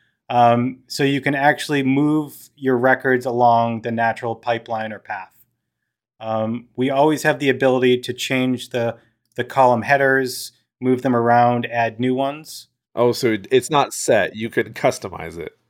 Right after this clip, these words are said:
Speaker 1: Absolutely. Yes. You
Speaker 2: That,
Speaker 1: can customize
Speaker 2: yeah,
Speaker 1: it.
Speaker 2: that, that's huge. Wow.
Speaker 1: So let me take you into one of these records. But before actually I do, so you can see the, uh, organization of all these records. On the top right-hand side, I could actually change this.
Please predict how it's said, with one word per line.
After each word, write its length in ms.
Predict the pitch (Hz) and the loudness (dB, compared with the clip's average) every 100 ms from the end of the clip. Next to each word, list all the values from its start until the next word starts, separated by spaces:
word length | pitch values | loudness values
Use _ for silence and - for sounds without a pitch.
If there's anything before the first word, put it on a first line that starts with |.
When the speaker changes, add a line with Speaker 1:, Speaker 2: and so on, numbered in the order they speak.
| _ | _
Speaker 1:
Absolutely. 640 | 127 131 139 127 113 95 - _ | -2 0 2 2 2 -4 -10 _
Yes. 480 | - 117 - - - - | -4 -4 -4 -12 -14 0
You 40 | |
Speaker 2:
That, 160 | 131 139 | 2 2
Speaker 1:
can 120 | 123 | -2
customize 240 | 135 - | -6 -2
Speaker 2:
yeah, 220 | 120 123 | 2 4
Speaker 1:
it. 20 | 98 | 4
Speaker 2:
that, 240 | 131 - | 2 2
that's 220 | 127 139 | 0 0
huge. 520 | - 135 104 85 82 - - | -2 -4 -4 -8 -18 -18 -4
Wow. 260 | 101 87 _ | -4 -4 _
Speaker 1:
So 140 | - 156 | -2 2
let 100 | 180 | 2
me 140 | 233 | 2
take 240 | - 196 190 | 2 2 2
you 120 | 180 | 0
into 600 | 165 160 156 156 - 147 | 0 0 0 -2 -4 -4
one 220 | 139 143 | 0 0
of 100 | 127 | 0
these 200 | 135 123 | -2 0
records. 460 | 127 127 120 110 - | 2 2 2 -4 0
But 300 | 127 127 - | 0 0 -6
before 400 | 135 165 175 160 | -6 0 0 2
actually 340 | 151 - 147 | -2 -2 0
I 100 | 131 | 0
do, 440 | 117 143 131 120 - _ _ | 0 2 2 2 -4 _ _
so 120 | - 156 | -4 0
you 160 | 165 | 0
can 160 | 165 156 | 0 -4
see 300 | - 233 247 | -6 -4 -2
the, 340 | 190 160 - | 0 -2 0
uh, 240 | 143 135 147 | 2 2 2
organization 760 | 151 151 147 123 131 123 127 | 0 0 0 2 2 2 -4
of 100 | 120 | -2
all 140 | 120 120 | -2 -2
these 180 | 120 110 | -4 -2
records. 600 | 113 110 98 95 - - _ _ - | -2 -2 -14 -16 -20 -20 _ _ -10
On 120 | 143 | -6
the 80 | 147 | -4
top 320 | - 196 196 | 0 0 2
right-hand 400 | 190 151 160 131 | 0 0 -6 -4
side, 260 | 165 160 | 4 4
I 160 | 143 139 | 4 -2
could 200 | - 165 | -2 -2
actually 320 | 160 - 135 | -2 -2 -6
change 440 | 127 - 233 240 135 | -6 -6 -4 -6 -4
this. 400 | 117 123 - | -6 -4 -10